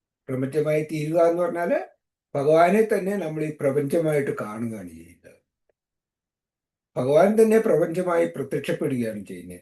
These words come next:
അവിടെ യാതൊരു മാറ്റങ്ങളും നടക്കുന്നില്ല. ഇനി മറ്റൊരു വിധത്തിൽ പറഞ്ഞാല് സമയമാണ് അല്ലെങ്കിൽ കാലമാണ് എല്ലാ മാറ്റങ്ങൾക്കും കാരണം.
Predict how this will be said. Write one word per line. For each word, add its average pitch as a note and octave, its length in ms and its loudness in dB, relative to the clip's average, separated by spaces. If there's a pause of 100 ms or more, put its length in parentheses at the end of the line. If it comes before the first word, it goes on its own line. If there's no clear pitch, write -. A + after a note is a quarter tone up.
അവിടെ E3 300 2
യാതൊരു C#3 380 0
മാറ്റങ്ങളും D3 760 0
നടക്കുന്നില്ല. F2 540 -12 (1700)
ഇനി A#3+ 280 4
മറ്റൊരു C4 360 4
വിധത്തിൽ A3 460 4
പറഞ്ഞാല് D3 480 0 (240)
സമയമാണ് F3+ 800 2 (200)
അല്ലെങ്കിൽ E3 500 -4
കാലമാണ് D3+ 720 2
എല്ലാ D3 300 2
മാറ്റങ്ങൾക്കും D#3+ 800 -2
കാരണം. G#2+ 500 -10